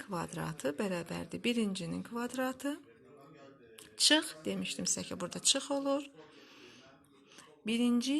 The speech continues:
ilə ikincinin hasilinin iki misli, yəni demişdim, belə əzbərləyin. Üzərinə gəl ikincinin kvadratı. Ə, bu cür sizə, ə, keçmişdim.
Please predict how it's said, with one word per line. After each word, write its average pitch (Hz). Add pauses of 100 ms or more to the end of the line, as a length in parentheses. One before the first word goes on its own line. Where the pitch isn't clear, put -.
(100)
ilə 277
ikincinin 208
hasilinin 185
iki -
misli, 262 (160)
yəni 185
demişdim, 180
belə 175
əzbərləyin. 254 (440)
Üzərinə 214
gəl 247 (100)
ikincinin 185 (100)
kvadratı. 175 (680)
Ə, 202 (640)
bu 294
cür 277
sizə, 220 (240)
ə, 202 (280)
keçmişdim. -